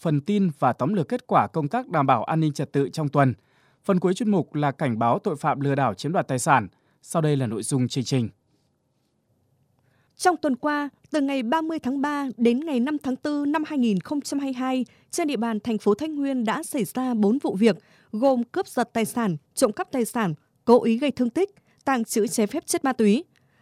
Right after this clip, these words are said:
Speaker 2: Án xảy ra tại các địa bàn Sơn Cẩm, Trương Vương, Tích Lương, Quyết Thắng. Điển hình là các vụ việc như sau. Cướp giật tài sản, khoảng hai mươi giờ ba mươi phút ngày hai mươi chín tháng ba năm hai nghìn không trăm hai mươi hai,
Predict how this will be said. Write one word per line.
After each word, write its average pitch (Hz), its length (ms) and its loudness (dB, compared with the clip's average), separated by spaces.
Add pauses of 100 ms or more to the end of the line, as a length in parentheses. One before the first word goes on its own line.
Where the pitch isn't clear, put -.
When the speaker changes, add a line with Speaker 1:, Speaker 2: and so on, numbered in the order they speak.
(100)
Speaker 2:
Án 240 260 0
xảy 320 220 0
ra 285 200 -4
tại - 160 -4
các - 180 -6
địa 220 120 0
bàn 208 280 2 (180)
Sơn 294 280 0
Cẩm, 202 280 4 (120)
Trương 285 260 0
Vương, 262 280 4 (180)
Tích 339 200 -2
Lương, 254 240 4
Quyết - 240 2
Thắng. 220 260 2 (760)
Điển 240 180 4
hình 247 300 2
là 240 80 2
các - 220 -2
vụ 214 160 2
việc 240 200 2
như 285 80 4
sau. 262 340 2 (600)
Cướp 392 120 2
giật - 220 -2
tài 240 120 0
sản, 208 320 -2 (340)
khoảng 240 340 2
hai 330 160 -6
mươi 320 120 -2
giờ 240 260 -2
ba 262 160 2
mươi 285 120 0
phút 349 360 -4
ngày 240 260 0
hai 311 120 -4
mươi 277 40 -2
chín - 180 -2
tháng 285 200 -4
ba 285 240 0
năm 302 260 -2
hai 302 140 -4
nghìn 226 220 2
không 294 220 -4
trăm 285 180 -4
hai 277 120 -4
mươi - 20 -6
hai, 254 300 -2